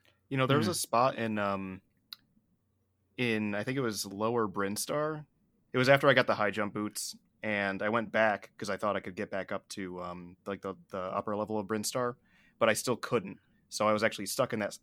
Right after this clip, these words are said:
Speaker 1: uh, room with the, the pool of water, and I couldn't get there because the high jump, I was hitting the ceiling. So I actually had to disable the high jump so I could actually clear the, uh, the,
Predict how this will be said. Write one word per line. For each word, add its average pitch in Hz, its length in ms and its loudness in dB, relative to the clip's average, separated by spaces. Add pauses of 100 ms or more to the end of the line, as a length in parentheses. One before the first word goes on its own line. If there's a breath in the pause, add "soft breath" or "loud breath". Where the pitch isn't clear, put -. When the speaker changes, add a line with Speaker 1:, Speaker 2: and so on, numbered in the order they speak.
Speaker 1:
uh, 92 340 -2
room 101 280 -4
with 98 140 -6
the, 92 340 -4
the 98 80 -10
pool 107 280 -8
of 95 100 -10
water, 98 420 -8 (1040)
and 101 480 0
I 113 120 0
couldn't 107 500 -4
get 117 220 0
there 92 200 -6
because 92 520 -8 (280)
the 98 120 -2
high 101 180 2
jump, 98 320 -4
I 98 140 -4
was 95 140 -6
hitting 104 200 -8
the 92 60 -10
ceiling. 101 420 -10 (240)
So 120 100 0
I 117 40 4
actually 110 200 -2
had 110 140 4
to 104 60 -6
disable 104 420 -2
the 92 180 -6
high 107 160 -4
jump - 300 -10 (460)
so 104 100 -6
I 95 40 -4
could 98 100 -4
actually 95 200 -10
clear 104 280 -4
the, 92 180 -10
uh, 90 200 -12 (720)
the, 90 320 -8